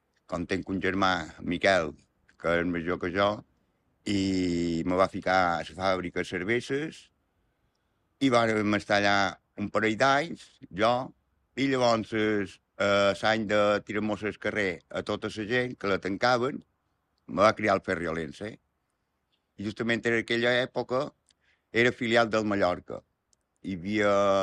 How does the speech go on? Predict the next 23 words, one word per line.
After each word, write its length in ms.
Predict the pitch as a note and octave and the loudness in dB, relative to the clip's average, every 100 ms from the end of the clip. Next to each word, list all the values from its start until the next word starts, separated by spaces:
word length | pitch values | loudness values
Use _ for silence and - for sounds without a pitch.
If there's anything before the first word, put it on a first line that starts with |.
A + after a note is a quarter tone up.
| F#2+ | 0
en 80 | F#2 | -2
Tomeu 220 | G2 G2 | -2 -2
Serra, 320 | - A2+ A2 | 2 2 2
que 140 | - G2+ | 0 -2
és 80 | F2 | -2
responsable 640 | F#2 - F#2 G2 F#2 F#2+ | -4 -6 -4 -2 -2 -2
del 100 | F#2 | -4
futbol 380 | - F#2+ F#2 F2+ | -6 -4 -4 0
base 320 | F#2+ F#2 G2 | 0 0 -4
del 160 | F#2 F#2 | -4 -2
Mallorca, 720 | G2 A2 B2+ B2+ - C3+ D#3+ _ _ _ _ _ _ _ _ - | -2 -2 -2 -4 -4 -4 -4 _ _ _ _ _ _ _ _ 0
i 120 | C#3 | 2
me 80 | C3 | 2
diu: 220 | B2 B2 | 2 0
«Joan, 460 | A#2 C3+ D#3 E3 C3 F2 _ _ _ - | 0 0 0 0 -4 -8 _ _ _ 0
eh, 800 | A#2+ A#2 A2 G#2+ G#2 G2+ F#2+ F#2+ F2 F#2 _ - | 2 4 4 4 2 2 0 -2 -8 -16 _ -4
tenc 140 | C#3 | -2
que 60 | D3 | -2
xerrar 220 | C3 C3 B2 | 0 4 2
amb 100 | G#2 | 2
tu.» 140 | C3+ C#3+ D#2+ _ - | -2 -2 -6 _ -12
I 80 | |
jo, 80 | F#2 | -6